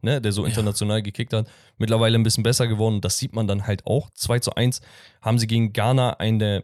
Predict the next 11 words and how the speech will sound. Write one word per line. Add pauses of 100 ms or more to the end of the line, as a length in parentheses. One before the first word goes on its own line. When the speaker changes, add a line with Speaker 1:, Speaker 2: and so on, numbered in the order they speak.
(140)
Speaker 1:
Mitfavoriten,
gewonnen. (680)
Äh,
ein
weiterer
Favorit
war
die
Elfenbeinküste
im
Auftakt.